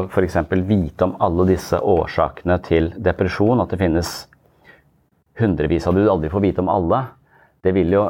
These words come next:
gi deg, jo mer informasjon du har, jo større sjans vil du også ha til å iverksette riktige tiltak. I stedet for å tenke at jeg må bare til fastlegen, jeg må få en medisin, eller jeg må få en behandling. Altså, jeg, jeg synes av og til at det kan virke som om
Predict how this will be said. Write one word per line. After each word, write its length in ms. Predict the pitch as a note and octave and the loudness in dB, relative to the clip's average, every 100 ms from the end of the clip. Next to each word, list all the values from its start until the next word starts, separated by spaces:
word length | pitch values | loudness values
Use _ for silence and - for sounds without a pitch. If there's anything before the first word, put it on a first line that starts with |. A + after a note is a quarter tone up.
| F2+ | -2
gi 140 | F2 D#2+ | -2 0
deg, 180 | E2+ G#2 | 0 0
jo 80 | G2+ | 0
mer 280 | D#2+ F2+ G2 | 0 0 0
informasjon 460 | - - - F2 | -2 -2 0 -2
du 80 | F#2 | 0
har, 260 | G2 A#2 A2 | 0 0 -2
jo 80 | E2+ | -6
større 560 | - - E2+ D#2+ G2 G#2+ | -10 -2 -2 0 0 -2
sjans 420 | - E2+ F#2 G2+ F2 | -2 -2 -2 -2 -2
vil 140 | E2+ | 0
du 80 | F2 | 0
også 200 | - F2+ | -2 -4
ha 120 | E2 D#2 - | 0 -2 0
til 200 | F2+ E2+ | -2 -2
å 180 | - F2+ E2+ E2+ E2+ _ - _ _ _ | -2 2 4 2 -2 _ -20 _ _ _
iverksette 640 | E2+ E2 - - F2+ - A2 | -2 -2 -6 -6 -4 0 -2
riktige 280 | - - F#2 | 0 -4 0
tiltak. 480 | A#2 - C3+ - - - _ _ _ _ _ _ _ _ - | -2 0 -2 -2 -16 -20 _ _ _ _ _ _ _ _ -8
I 60 | - | 0
stedet 240 | E2+ E2+ | 0 0
for 120 | G2 | 0
å 40 | G2+ | 0
tenke 220 | E2 E2 | 0 0
at 80 | F#2+ | 0
jeg 240 | F2+ G2 | 0 0
må 60 | G2 | 2
bare 160 | F#2 G2 | 0 -2
til 40 | F#2 | -4
fastlegen, 340 | E2 F#2 F2+ | -2 0 0
jeg 80 | F#2 | 0
må 80 | F2+ | 0
få 140 | F2 | 0
en 80 | E2 | 0
medisin, 400 | E2 E2+ - E2+ | -2 -4 0 0
eller 160 | E2+ E2+ | 2 2
jeg 80 | F2 | 0
må 60 | - | 0
få 140 | E2 E2 | 2 2
en 120 | E2 | 2
behandling. 400 | F2+ D#2+ D#2 F2 | 0 0 0 0
Altså, 180 | E2+ F#2+ G1+ - F#2 - - - - | 0 0 -2 -4 -6 -8 -14 -16 -10
jeg, 220 | F2+ - - | -6 -6 0
jeg 360 | F2 G#2 A#2+ - - | 2 4 2 0 -4
synes 300 | G2 F#2 - | 0 0 0
av 140 | F2+ F2+ | 0 2
og 40 | |
til 140 | F2+ E2+ | 0 -2
at 80 | |
det 60 | - | 0
kan 100 | G#2 | 0
virke 180 | - - | 0 -2
som 160 | E2 | 0
om 120 | E2+ | 0